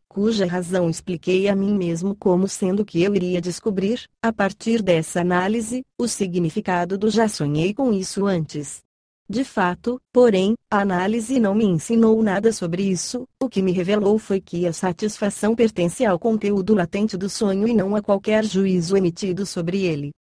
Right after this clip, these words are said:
Minha satisfação prendia-se ao fato de meu casamento haver me trazido filhos. Pergunta: era uma pessoa cujo rumo na vida correra por algum tempo paralelo ao meu,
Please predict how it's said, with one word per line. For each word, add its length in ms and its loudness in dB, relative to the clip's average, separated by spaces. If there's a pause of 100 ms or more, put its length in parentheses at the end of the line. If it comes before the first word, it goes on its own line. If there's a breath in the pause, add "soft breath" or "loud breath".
(800)
Minha 340 4
satisfação 880 -2
prendia-se 720 0
ao 100 2
fato 380 -2
de 120 0
meu 200 4
casamento 640 2
haver 300 0
me 100 4
trazido 540 -4
filhos. 580 -6 (1040)
Pergunta: 560 2
era 280 4
uma 160 0
pessoa 480 -2
cujo 380 0
rumo 360 2
na 100 2
vida 320 0
correra 500 0
por 180 2
algum 360 2
tempo 360 0
paralelo 560 0
ao 80 4
meu, 180 0